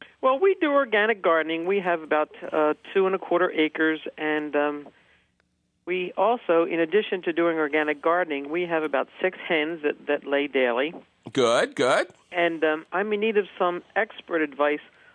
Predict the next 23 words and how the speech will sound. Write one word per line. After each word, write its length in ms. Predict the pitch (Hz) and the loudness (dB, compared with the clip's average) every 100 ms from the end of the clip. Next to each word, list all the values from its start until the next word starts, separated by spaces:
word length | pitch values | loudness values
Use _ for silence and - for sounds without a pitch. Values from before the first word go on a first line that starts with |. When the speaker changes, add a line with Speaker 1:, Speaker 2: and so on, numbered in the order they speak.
| _ - | _ -4
Speaker 1:
on 380 | 147 147 147 147 | -2 -2 -4 0
what 240 | 160 185 | 0 0
to 80 | 165 | -6
do 220 | 143 160 | -2 -2
about 480 | 147 139 139 143 - _ _ _ _ _ _ _ _ _ | -2 -2 0 -2 -4 _ _ _ _ _ _ _ _ _
several, 500 | 147 139 143 147 - - _ _ _ _ | -2 0 0 -2 -6 -20 _ _ _ _
I'm 120 | 143 139 | -10 -4
sure 120 | 170 143 | 0 0
there's 140 | 123 | -2
more 180 | 135 139 | -2 -2
than 140 | 127 | -2
one 220 | 120 120 - | -4 -4 -4
fox 280 | 113 113 - - | -2 -2 -6 -12
that 140 | - | -12
we 80 | 110 | -14
have. 240 | - - _ _ _ _ - | -20 -20 _ _ _ _ -12
Speaker 2:
So 360 | - 160 143 143 | -2 2 4 4
there's 200 | 139 131 | 2 0
a 40 | |
Speaker 1:
We've 80 | 156 | 0
Speaker 2:
fo- 80 | 165 | 2
Speaker 1:
already 340 | 156 254 247 | 2 2 2
lost 420 | 185 160 156 - | 2 4 2 -2